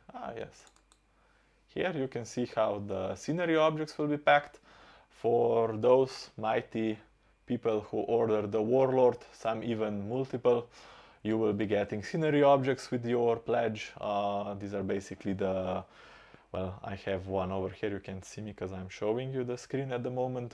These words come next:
but you will be getting these structures. Um, they are essentially place markers,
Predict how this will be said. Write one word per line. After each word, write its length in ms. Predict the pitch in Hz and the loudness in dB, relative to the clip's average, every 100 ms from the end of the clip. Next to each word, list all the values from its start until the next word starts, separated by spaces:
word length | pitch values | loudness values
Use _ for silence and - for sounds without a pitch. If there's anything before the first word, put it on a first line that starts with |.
| 107 | 0
but 460 | 110 113 113 110 135 | 4 6 4 2 0
you 60 | |
will 160 | 139 123 | 2 2
be 100 | 110 | 0
getting 540 | 110 113 - 104 101 | 0 0 -4 -8 -4
these 320 | 101 101 101 | -2 -2 -4
structures. 720 | - - 101 - 95 90 - - - - - _ - | -10 -4 -4 -2 -6 -6 -10 -20 -20 -20 -20 _ -8
Um, 380 | - 95 87 90 90 92 - 156 _ _ | -6 -4 -6 -8 -10 -14 -18 -20 _ _
they 120 | 98 | 0
are 160 | 98 101 | 0 0
essentially 760 | - - 98 95 95 92 92 92 | -2 -2 -2 -4 -4 -2 -4 -4
place 360 | - 104 - | -4 -4 -2
markers, 640 | 101 98 - 95 90 - | -2 -2 -2 -6 -8 -14